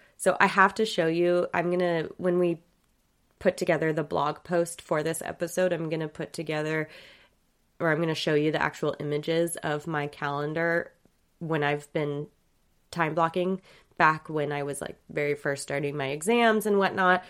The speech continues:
because <laughs> I look back at it now and it's like, "Oh my gosh." So what is time blocking? I,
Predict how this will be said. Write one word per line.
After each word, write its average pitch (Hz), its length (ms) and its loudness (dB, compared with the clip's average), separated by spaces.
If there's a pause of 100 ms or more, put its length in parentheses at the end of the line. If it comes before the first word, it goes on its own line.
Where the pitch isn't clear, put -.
(300)
because 180 380 2 (540)
<laughs> - 580 -12
I 208 60 10
look 208 260 6
back 175 280 0
at 165 80 0
it 156 140 -4
now 151 140 -2
and 139 100 -2
it's 139 160 -8
like, 160 240 -6
"Oh 165 140 -8
my 151 180 -8
gosh." - 280 -8
So 208 340 6 (840)
what 220 240 6
is 208 140 8
time 165 240 0
blocking? 240 420 0
I, - 100 -2